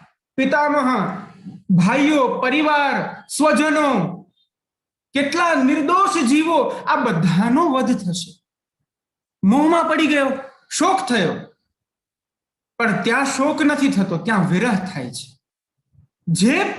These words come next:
વિરહની બહુ એક સામાન્ય, સામાન્યમાં સામાન્ય વ્યાખ્યા, બધા વૈષ્ણવ ઘણી વાર કહેતા હોય,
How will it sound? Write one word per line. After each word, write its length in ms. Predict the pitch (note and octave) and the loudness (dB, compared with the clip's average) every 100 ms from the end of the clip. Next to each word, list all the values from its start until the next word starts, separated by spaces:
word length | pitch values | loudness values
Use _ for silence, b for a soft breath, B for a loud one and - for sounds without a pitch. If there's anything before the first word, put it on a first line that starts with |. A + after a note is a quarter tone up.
| F#3+ | -2
વિરહની 560 | F3 C4+ G4+ G#4+ A#4 | 0 2 2 2 2
બહુ 200 | D4 G4 | 2 2
એક 200 | G4 F4+ | 0 -2
સામાન્ય, 960 | - - G#3 B3+ E4 F#4 F4 F#3+ - - - - _ | -6 -4 0 2 2 2 2 0 -4 -12 -20 -20 _
સામાન્યમાં 760 | - A3+ A#3+ D4+ F#4 F#4 F4+ E4 | -8 -2 2 4 2 2 2 2
સામાન્ય 500 | D#4 C#4 C#4 C#4+ C#4 | 0 0 0 2 0
વ્યાખ્યા, 680 | A3+ A3+ A3+ - D#3+ - - _ _ - - - - - - _ _ _ _ _ _ _ - C3 | 0 -2 -4 -4 -4 -4 -10 _ _ -14 -12 -12 -14 -16 -20 _ _ _ _ _ _ _ -16 -4
બધા 260 | F#3+ C4+ D4+ | 0 2 2
વૈષ્ણવ 460 | C#4 C#4 D4 C#4+ | 0 0 0 0
ઘણી 180 | A#3 C#4+ | 0 0
વાર 200 | C#4+ C4+ | 0 0
કહેતા 260 | B3+ B3+ B3+ | -2 -2 -2
હોય, 180 | A3 | -2